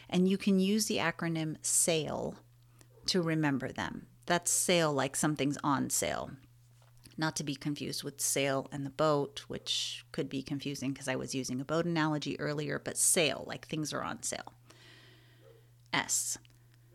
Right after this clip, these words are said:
share your own experiences. A, avoid judgment by remembering your why,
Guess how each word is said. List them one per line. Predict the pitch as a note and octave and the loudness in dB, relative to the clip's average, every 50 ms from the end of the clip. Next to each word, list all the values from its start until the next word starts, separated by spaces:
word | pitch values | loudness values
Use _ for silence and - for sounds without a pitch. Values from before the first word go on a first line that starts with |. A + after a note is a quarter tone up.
| - - - | -20 -18 -8
share | - - - - F3+ E3+ | -4 0 2 4 4 4
your | E3 E3+ E3 D#3 D3 | 4 2 2 2 2
own | C#3+ C#3+ C#3+ | 0 0 -2
experiences. | D3 C#3 - - - B2+ A#2 A2 G#2 G#2+ A2 - - - - - - - - - - - - - - - - - - - - - - - - - - - - - - - - - - - - - - | -2 -4 -4 -6 -6 -6 -6 -4 -6 -6 -6 -6 -8 -8 -8 -8 -8 -8 -8 -8 -10 -14 -20 -20 -20 -20 -20 -20 -20 -20 -20 -20 -20 -20 -20 -20 -20 -20 -20 -20 -20 -20 -20 -20 -20 -20 -20 -6 -2
A, | F3 D#3+ C#3+ A#2 A2+ - C#3 - - - - - - - - - - _ _ - - _ - - - | 0 2 2 0 -2 -4 -8 -12 -16 -20 -20 -20 -20 -20 -20 -20 -20 _ _ -20 -20 _ -20 -4 -2
avoid | - F3 E3+ F3+ F#3+ F#3+ G3 F#3 | 0 2 4 6 6 6 4 4
judgment | - F#3 E3 D#3+ E3 D#3 C#3+ C#3 D3 D3+ - - - | 4 2 2 2 0 -2 -2 0 -2 -2 -4 -6 -2
by | - D#3 | 0 0
remembering | D3+ D3 D3+ C#3+ C#3+ C#3 C3+ D#3 E3 F3 F3 F#3 F#3+ | 2 2 4 4 4 4 4 2 2 2 4 4 4
your | F#3+ G3+ A3 A3+ | 4 2 2 0
why, | G#3+ F3 D#3 D3+ D3+ D3+ D3 D3+ E3+ F3+ | 0 0 0 -2 -2 -4 -4 -4 -6 -8